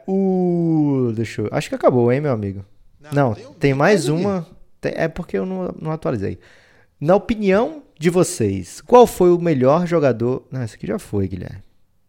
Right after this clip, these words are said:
Speaker 2: Quer que eu mande aqui, já que você tá perdido aí, mostrando
Speaker 1: Pô, eu, mas por que que
Speaker 2: nenhuma
Speaker 1: o Camisa da N B A mostrou, mandou duas vezes? Guilherme, o Guerreirinho, ele pergunta, é o Tani, Tanagu-, Taniguchi Campos,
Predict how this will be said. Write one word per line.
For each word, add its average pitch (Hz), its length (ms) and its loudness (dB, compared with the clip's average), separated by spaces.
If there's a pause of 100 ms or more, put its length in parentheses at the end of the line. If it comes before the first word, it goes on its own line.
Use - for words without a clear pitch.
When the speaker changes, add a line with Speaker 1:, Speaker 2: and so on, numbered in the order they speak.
(600)
Speaker 2:
Quer 147 120 -4
que 139 80 -4
eu 131 60 0
mande 143 220 0
aqui, 214 240 -6
já 131 120 -6
que - 80 -10
você - 60 -20
tá 107 100 -12
perdido 107 420 -8
aí, 147 180 -6
mostrando 120 480 -4
Speaker 1:
Pô, 92 80 -10
eu, - 160 -4 (120)
mas 320 180 0
por 120 120 -2
que 208 60 4
que 190 60 4
Speaker 2:
nenhuma 175 100 2
Speaker 1:
o - 40 -8
Camisa 147 360 4
da 135 80 4
N 127 200 0
B 117 160 2
A - 20 0
mostrou, 113 360 -6
mandou 113 300 -4
duas 113 220 -2
vezes? 104 240 -2 (340)
Guilherme, 190 420 4
o 190 380 4
Guerreirinho, 190 560 4 (100)
ele 156 180 -8
pergunta, 151 560 -2
é 117 100 -8
o 123 80 -2
Tani, 143 260 -4
Tanagu-, 135 560 -6
Taniguchi 160 800 6
Campos, - 460 -10